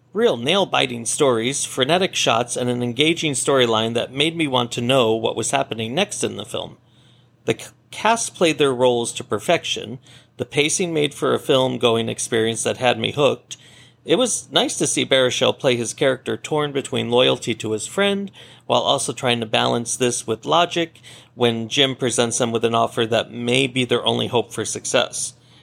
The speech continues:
The internal struggle was real. Like I said, this had me comparing it to Air, and I think the two would make a wonderful double feature.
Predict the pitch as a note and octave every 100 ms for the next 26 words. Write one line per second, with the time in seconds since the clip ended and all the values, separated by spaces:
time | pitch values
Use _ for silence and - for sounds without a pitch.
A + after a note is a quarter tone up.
0 | _ - B2 C3+ C3 - - A#3+ A2 -
1 | G#3+ E3+ A2+ A#2 A#2+ D#3+ G#3+ - - -
2 | _ _ _ - _ - C4 B3 F#3+ D#3+
3 | C3+ - G3 C4 G#3 E3+ - B2 C#3+ C3+
4 | B2 - - B2+ C3 G2+ - - A#2+ A2+
5 | D3+ F#3 G3 - F3+ G#3+ A#2+ A2 A2+ A2+
6 | A2 - _ - E3+ A3 A2+ - G2+ B2
7 | C3+ - B2+ - - -